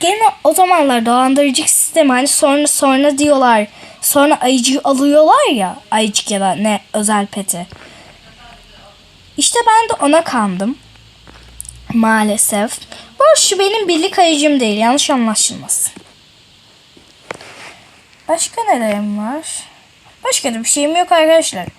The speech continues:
Oyun, oyunlarım yok. Bakın oyunlarımda bunu yapmaya çalıştım bakın.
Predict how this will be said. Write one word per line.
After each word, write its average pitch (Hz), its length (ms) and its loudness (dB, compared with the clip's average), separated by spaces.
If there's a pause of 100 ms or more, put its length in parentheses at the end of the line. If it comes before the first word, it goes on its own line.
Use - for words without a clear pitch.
(440)
Oyun, 494 340 6 (420)
oyunlarım 370 800 0 (300)
yok. 262 340 0 (1160)
Bakın 285 380 -4
oyunlarımda 370 880 0 (1600)
bunu 440 380 6
yapmaya 440 500 2
çalıştım 277 720 0
bakın. 247 400 -2